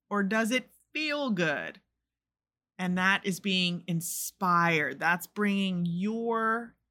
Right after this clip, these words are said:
it factor, your superhero. That's you, the extraordinary qualities that are you. That is what I want to focus on rather than the pitting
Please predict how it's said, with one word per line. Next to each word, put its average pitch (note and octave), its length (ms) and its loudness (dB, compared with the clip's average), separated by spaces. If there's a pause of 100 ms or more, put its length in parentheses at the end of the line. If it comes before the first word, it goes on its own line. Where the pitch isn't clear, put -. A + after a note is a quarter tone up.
(420)
it A3+ 220 2
factor, D3 680 0
your F#3+ 240 2
superhero. E3+ 1200 2
That's F#3 320 0
you, F#3+ 720 0
the E3 140 -2
extraordinary A#3 1120 0
qualities F3 720 0
that D#3 180 -6
are D3+ 180 -4
you. D3+ 760 -2 (880)
That B3 480 2
is G#3 200 0
what G3 220 2
I F3 120 4
want E3+ 180 0
to E3 60 0
focus A#3+ 680 0
on D3 480 -6 (560)
rather B3+ 520 4
than F3 640 2 (1080)
the G#3 220 0
pitting C4+ 680 2